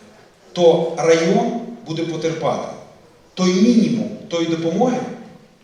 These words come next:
який тоді колись надавався цілому району, і на чому він виїхав наверх, воно буде все ліквідовано. І якщо ми вже торкнулись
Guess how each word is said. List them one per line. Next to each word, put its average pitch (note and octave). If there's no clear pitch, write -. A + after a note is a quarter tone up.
який E3
тоді F#3+
колись D#3+
надавався C3+
цілому A#2+
району, A2
і E3
на -
чому F#3+
він D#3+
виїхав C3
наверх, A2+
воно C3+
буде D#3
все -
ліквідовано. A2+
І -
якщо F#3+
ми G3+
вже G3
торкнулись G3+